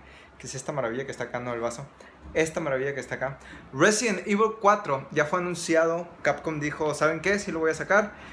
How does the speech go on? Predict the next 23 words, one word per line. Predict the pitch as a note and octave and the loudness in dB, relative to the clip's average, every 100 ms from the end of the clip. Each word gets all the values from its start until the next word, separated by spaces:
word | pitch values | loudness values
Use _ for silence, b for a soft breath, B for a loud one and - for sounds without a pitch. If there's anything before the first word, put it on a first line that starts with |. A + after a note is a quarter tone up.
| B B | B B
Ya | D#3+ | 6
habías | F#3 C#4 | 8 4
prometido | B3+ G#3 D#3+ F3 F#3+ | 2 4 2 2 2
que | F#3+ | 2
iban | F#3+ | 0
a | |
sacar | E3+ D#3+ E3 | 0 2 2
Resident | F3 F3+ D#3 | 2 -2 -4
seis, | C#3+ F#3+ F#3 | 0 2 2
Resident | F3 - E3+ C#3 | 0 -4 -6 -2
cinco | F#3+ F#3+ F3+ | -2 -2 -2
y | |
Resident | D#3+ D3+ E3+ E3 | -4 -2 -4 -2
cuatro | G3+ G3 G3 F#3+ | 2 4 4 0
para | E3 C3+ B2 | 2 2 2
la | A#2+ | 0
nueva | B2 D#3 | 2 0
generación. | E3+ E3 D#3 F#3+ G3+ | 0 0 0 2 0
Pues | G3+ B2 | 0 -4
ya | A2+ | -4
salieron, | - C#3 C#3+ D#3+ E3 B B B - | -2 0 0 0 -4 B B B -8
eh, | A#2 A#2 A2+ A2+ | -2 0 0 -2
el | A2+ | -6